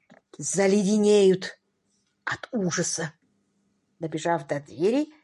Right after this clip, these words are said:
она с облегчением вздохнула, и зря. Дверь кто-то запер. Собственно, запер ее лакей.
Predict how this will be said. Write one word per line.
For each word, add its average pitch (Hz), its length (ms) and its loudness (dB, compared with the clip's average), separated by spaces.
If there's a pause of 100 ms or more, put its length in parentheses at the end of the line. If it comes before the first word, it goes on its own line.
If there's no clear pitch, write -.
(140)
она 170 160 -4
с - 80 -8
облегчением 208 540 0
вздохнула, 214 500 0
и 262 140 0
зря. 165 380 0 (720)
Дверь 247 340 0
кто-то 349 320 -2
запер. 175 340 -2 (640)
Собственно, 247 960 4 (380)
запер 170 680 2
ее 226 260 2
лакей. 370 580 2